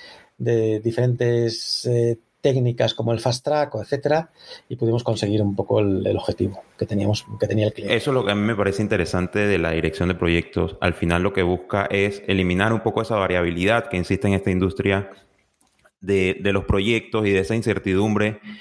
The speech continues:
Speaker 2: Y el director de proyecto lo que busca es hacer un, que los objetivos del,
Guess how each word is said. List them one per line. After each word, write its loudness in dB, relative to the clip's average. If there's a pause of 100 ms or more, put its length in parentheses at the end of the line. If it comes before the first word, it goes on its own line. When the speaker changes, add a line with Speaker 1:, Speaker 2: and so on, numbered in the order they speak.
(340)
Speaker 2:
Y -2
el 0
director 2
de 0
proyecto 0
lo 2
que 0
busca 0
es 0
hacer 0
un, -4 (300)
que 0
los 2
objetivos 0
del, -2